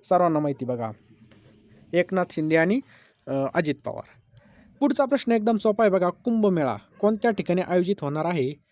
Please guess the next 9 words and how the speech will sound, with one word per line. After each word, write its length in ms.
तर 60
लक्षात 280
ठेवायचे 360
प्रयागराज. 640
प्रयागराजमध्ये 880
बघा 200
कुंभमेळा 600
आपल्या 280
सगळ्यांना, 400